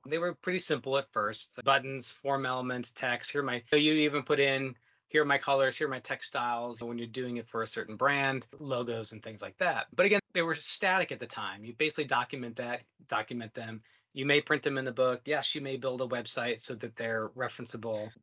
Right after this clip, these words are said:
You maybe even put in code snippets for, like, here's a button, and then you have the code snippet so developer can copy and paste that into a layout.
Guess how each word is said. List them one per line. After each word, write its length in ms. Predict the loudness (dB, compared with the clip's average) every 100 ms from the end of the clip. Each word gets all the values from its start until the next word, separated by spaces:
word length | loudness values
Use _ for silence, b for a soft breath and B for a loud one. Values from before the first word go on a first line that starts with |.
| -4
You 100 | 4
maybe 280 | 6 8
even 280 | 6 6 4
put 200 | 4 4
in 260 | 6 4 0
code 300 | 0 2 2
snippets 460 | -2 -6 -6 -8 -8
for, 360 | -6 0 0
like, 120 | 0
here's 160 | -2 -2
a 40 |
button, 480 | 4 4 4 -4 -8
and 160 | -8 -8
then 280 | -8 -8 -8
you 140 | -6
have 180 | -8 -8
the 80 | -4
code 220 | -2 -2
snippet 340 | -4 -4 -4
so 380 | -6 -6 -4 -6 b b b -10
developer 480 | 4 4 4 2 0
can 180 | -2 -2
copy 260 | -2 0
and 80 | -4
paste 260 | -2 -2 -2
that 200 | -4 -8
into 200 | -12 -8
a 20 |
layout. 460 | -6 -4 -6 -10